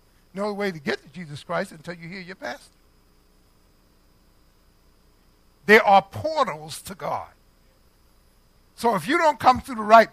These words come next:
portal, you really will not get to the right destination. So we're all on a journey,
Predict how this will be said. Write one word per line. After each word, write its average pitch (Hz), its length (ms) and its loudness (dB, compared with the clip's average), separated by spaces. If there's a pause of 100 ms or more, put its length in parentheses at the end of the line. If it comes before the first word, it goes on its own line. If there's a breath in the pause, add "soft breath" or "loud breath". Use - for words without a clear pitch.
(100)
portal, 190 580 -4 (220 soft breath)
you 214 160 -4
really 254 320 -2
will 196 180 -6
not 202 300 0
get 226 240 0
to 190 100 -12
the 170 100 -10
right 175 340 -2 (480)
destination. 247 840 -14 (2250)
So 277 180 2
we're 311 140 0
all 330 360 12
on 294 140 2
a 269 60 0
journey, 233 420 0